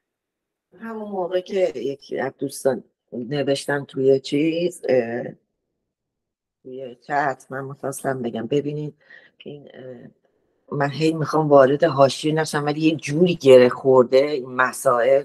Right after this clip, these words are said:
به زندگی ما، به همه چی نمیشه. اصلاً حاشیه که نیست اسمش.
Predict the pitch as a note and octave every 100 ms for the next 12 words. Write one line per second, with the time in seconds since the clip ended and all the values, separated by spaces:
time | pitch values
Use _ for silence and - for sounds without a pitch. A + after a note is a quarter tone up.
0 | - B2+ B2+ B2 B2 B2 C#3 C3+ B2+ A#2
1 | C3 B2 B2 B2 B2+ D#3 C#3 G2+ F#2 -
2 | _ _ _ _ _ _ _ _ _ _
3 | _ C3 F3 F#3 E3+ E3+ E3 - G3 A3
4 | - A3+ B3+ - A#2+ - C#3 B2 -